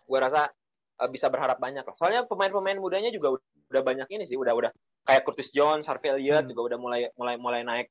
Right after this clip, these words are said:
Speaker 1: juga. Tapi
Speaker 2: Hmm.
Speaker 1: namanya kalau, kalau gua hitungannya, eh, transfer sih, ya gua mending berharap pemain tengah sih. Apa, penyerang sih, sayap atau pemain tengah gitu.
Speaker 2: Hmm. Nah.
Speaker 1: Itulah. Eh, tapi tak kali tergantung Origi sama Shaqirinya li-, eh, kalau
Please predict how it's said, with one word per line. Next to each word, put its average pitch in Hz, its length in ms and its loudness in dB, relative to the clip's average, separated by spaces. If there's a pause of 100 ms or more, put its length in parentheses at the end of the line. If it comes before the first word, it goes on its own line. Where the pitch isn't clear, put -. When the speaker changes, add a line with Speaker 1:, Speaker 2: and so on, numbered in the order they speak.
Speaker 1:
juga. 120 320 0 (640)
Tapi 131 80 -16
Speaker 2:
Hmm. 160 160 0
Speaker 1:
namanya 202 120 0
kalau, 156 200 4
kalau 151 160 4
gua 147 160 4
hitungannya, 143 480 -4 (720)
eh, 127 840 -2 (120)
transfer 131 400 0
sih, 208 160 -2 (400)
ya 120 160 0
gua 170 160 4
mending 143 320 -4
berharap 127 320 0
pemain 127 320 -6
tengah 135 320 -2
sih. 101 160 -14
Apa, 165 400 2
penyerang 139 400 2
sih, 101 80 -14
sayap 104 320 0
atau - 240 -6
pemain 101 240 -16
tengah 110 240 -8
gitu. 92 200 -12 (520)
Speaker 2:
Hmm. 95 480 -20 (480)
Nah. 139 180 0
Speaker 1:
Itulah. 110 200 2 (360)
Eh, 110 160 -4 (140)
tapi 135 180 6
tak 143 160 2
kali 135 240 6
tergantung 120 400 2
Origi 123 300 2
sama 117 420 -4
Shaqirinya 117 560 -2
li-, 127 160 0
eh, 110 160 -4
kalau 117 380 6